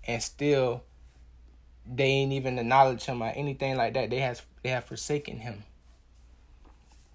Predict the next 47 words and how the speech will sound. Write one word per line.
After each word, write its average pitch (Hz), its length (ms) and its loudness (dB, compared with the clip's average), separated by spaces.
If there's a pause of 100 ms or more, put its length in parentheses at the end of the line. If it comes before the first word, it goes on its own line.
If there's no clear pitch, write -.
(200)
and 123 140 -4
serve 123 400 0
other 147 300 6
gods 131 460 6
that 127 280 -2
they 131 160 -2
choose 135 360 -8
to 131 120 -10
serve. 120 540 -4 (680)
Don't 139 200 -2
that 143 120 2
sound 147 280 0
like 143 160 2
what - 180 -2
we 165 80 -6
got 175 300 0
going 160 260 2
on 175 160 0
now? 247 220 -2 (1040)
Don't 135 140 -4
that 151 160 0
sound 151 260 0
like 143 220 0
it, 139 200 -4
it 131 80 -2
relates 123 420 0
to, - 120 -10
sound 180 160 4
like 170 160 6
the 139 60 -6
same 151 280 0
kind 147 220 2
of - 80 -8
people? - 340 -6 (1300)
Sound 196 140 0
like 190 160 2
the - 60 -8
same 185 520 0
kind 180 200 -4
of 165 60 -6
people 175 260 -4
we 165 120 0
got 156 260 0
going 151 260 0
on 147 380 -2
today 147 300 0
on, 139 120 -2